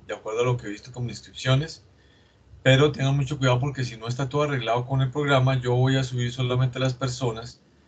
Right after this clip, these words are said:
que estén en modo. Y ahí van a subir su parcial. El parcial sí lo vamos a subir por ahí.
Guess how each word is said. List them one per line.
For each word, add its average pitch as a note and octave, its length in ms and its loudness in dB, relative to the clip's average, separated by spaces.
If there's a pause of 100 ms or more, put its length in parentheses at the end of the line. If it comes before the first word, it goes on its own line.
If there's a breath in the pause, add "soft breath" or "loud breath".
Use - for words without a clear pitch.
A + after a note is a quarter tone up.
(200)
que A2+ 100 -6
estén B2 240 4
en C3 120 10
modo. A#2 340 4 (1080)
Y A#2 120 -6
ahí B2 160 4
van C3+ 200 6
a C#3+ 60 2
subir A#2+ 300 -4
su B2+ 120 -2
parcial. A2 320 0
El - 40 -14
parcial A2+ 280 -6
sí B2 100 0
lo C#3 100 4
vamos C#3 220 4
a - 40 2
subir G#2 120 -12
por A#2+ 120 -4
ahí. G#2+ 180 -4